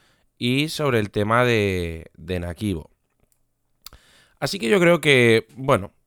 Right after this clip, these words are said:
si no estás interesado en la virtualización, no estás interesado en los servidores y no sabes lo que es Nakivo, pues quizá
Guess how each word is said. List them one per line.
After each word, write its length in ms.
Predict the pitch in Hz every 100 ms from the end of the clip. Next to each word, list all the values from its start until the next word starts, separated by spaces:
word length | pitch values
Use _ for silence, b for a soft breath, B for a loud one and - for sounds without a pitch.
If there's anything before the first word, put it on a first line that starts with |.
| -
si 600 | - 139 131 131 127 127
no 120 | 127 143
estás 180 | 170
interesado 420 | 170 151 139 139 131
en 60 |
la 80 | 123
virtualización, 720 | 123 113 113 104 - 127 127
no 60 | 110
estás 200 | 110 110
interesado 760 | 110 107 107 110 107 101 101 - b b b
en 320 | - 113 110 104
los 140 | 107
servidores 640 | 110 101 104 123 113 104 107
y 680 | 101 95 95 92 92 92 92
no 920 | 107 117 113 113 110 107 104 101 101
sabes 540 | - 113 107 98 -
lo 180 | 98 98
que 180 | - 101
es 120 | 107
Nakivo, 540 | 104 98 117 135 185 - b b b b -
pues 300 | 135 170 -
quizá 580 | 127 - 117 120 123